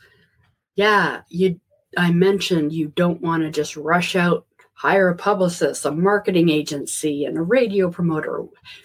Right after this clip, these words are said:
all these different things until you're ready. If you've gone through the Superfan Attraction method with me and we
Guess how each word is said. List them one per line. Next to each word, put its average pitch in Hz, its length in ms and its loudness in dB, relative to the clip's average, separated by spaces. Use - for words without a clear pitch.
all 247 180 4
these 196 240 -4
different 170 520 -2
things 214 480 0
until 208 280 0
you're 196 180 2
ready. 175 380 0
If 233 120 2
you've 262 160 0
gone 175 240 4
through 202 200 0
the 180 40 0
Superfan 165 500 -2
Attraction 156 680 -2
method 156 460 0
with 156 300 -2
me 196 320 2
and 147 440 -2
we 147 280 -4